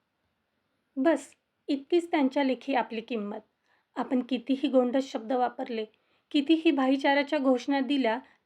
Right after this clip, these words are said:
तरी हे वास्तव बदलणार नाही. कारण आपण त्यांना भाई मानलं,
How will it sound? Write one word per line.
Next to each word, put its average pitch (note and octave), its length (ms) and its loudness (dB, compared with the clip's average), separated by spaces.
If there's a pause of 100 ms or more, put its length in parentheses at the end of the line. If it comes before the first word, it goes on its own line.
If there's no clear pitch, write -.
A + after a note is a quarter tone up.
(100)
तरी B3+ 180 2
हे B3+ 160 2
वास्तव A3+ 560 0 (220)
बदलणार A3 540 0
नाही. G#3+ 360 -8 (340)
कारण A3 360 2 (260)
आपण A#3+ 300 -4
त्यांना A#3+ 280 -4
भाई A3 340 0
मानलं, B3+ 440 0